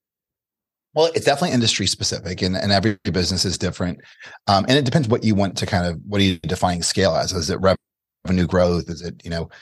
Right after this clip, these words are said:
customer acquisition? You know, it, it really depends on wh-, where it is. But the,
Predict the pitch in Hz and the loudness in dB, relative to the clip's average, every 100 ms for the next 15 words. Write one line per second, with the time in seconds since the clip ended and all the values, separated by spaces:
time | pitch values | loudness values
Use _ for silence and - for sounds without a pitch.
0 | _ _ - 104 - 95 87 90 90 82 | _ _ 0 2 2 0 -2 -2 -2 0
1 | - 90 90 - 101 87 85 85 - - | 0 0 -4 -8 -10 -6 -6 -8 -12 -20
2 | - - - - _ _ - 180 147 175 | -18 -18 -20 -20 _ _ 0 4 4 4
3 | 135 139 113 117 - 117 98 95 85 - | 4 4 4 4 4 2 4 2 0 -4
4 | _ 113 110 - - 110 110 98 | _ -4 -4 -4 -8 0 0 0